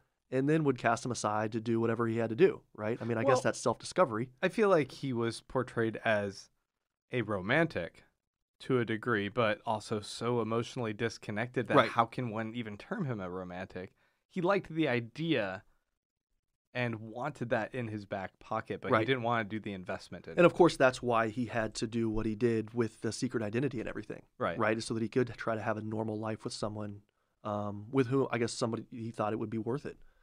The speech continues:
Speaker 1: with. But, um, yeah, you know, I, I'm, I'm curious. I was thinking, just stepping outside of the story a little bit, do you know of anybody else maybe they were considering for the part?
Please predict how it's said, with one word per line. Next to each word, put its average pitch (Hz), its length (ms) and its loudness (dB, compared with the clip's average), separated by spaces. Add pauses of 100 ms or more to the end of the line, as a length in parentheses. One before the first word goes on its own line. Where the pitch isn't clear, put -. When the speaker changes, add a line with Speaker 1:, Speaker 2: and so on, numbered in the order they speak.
(220)
Speaker 1:
with. - 300 -4
But, 131 360 4
um, 127 460 4 (960)
yeah, 269 180 8
you 117 120 6
know, 143 100 8
I, 156 200 4
I'm, 185 140 4
I'm 190 120 0
curious. 220 340 2
I - 40 8
was 139 120 2
thinking, 170 240 2
just 131 140 0
stepping 147 280 2
outside 127 380 4
of 117 40 2
the 110 60 -4
story 143 420 2
a 113 40 4
little 110 200 2
bit, 113 300 0 (960)
do 147 80 -2
you 208 180 4
know 151 380 8
of 123 360 6
anybody 127 360 4
else 117 160 2
maybe 120 100 2
they 113 80 2
were 110 80 4
considering 117 560 0
for - 160 -6
the 101 80 -4
part? 156 460 2